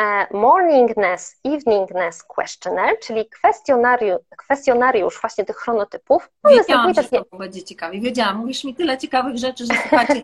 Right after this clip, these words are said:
Speaker 1: <laughs>
Speaker 2: ja sama odtworzę tego live'a i sama go przesłucham jeszcze raz, naprawdę. Także,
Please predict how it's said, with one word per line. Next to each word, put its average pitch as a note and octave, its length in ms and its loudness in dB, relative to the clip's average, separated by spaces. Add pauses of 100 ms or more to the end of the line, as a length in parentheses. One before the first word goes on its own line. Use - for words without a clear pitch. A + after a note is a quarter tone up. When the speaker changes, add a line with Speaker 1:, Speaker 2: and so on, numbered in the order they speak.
(120)
Speaker 1:
<laughs> - 120 -20
Speaker 2:
ja D4 160 0
sama D4 320 -4
odtworzę - 500 -14
tego A3 220 -14
live'a A#3+ 420 -6
i B3 80 -14
sama B3+ 300 -10
go A#3 100 -12
przesłucham B3 520 -12
jeszcze A#3 280 -12
raz, F#3 220 -12
naprawdę. A#3 500 -10 (400)
Także, C#4 260 -6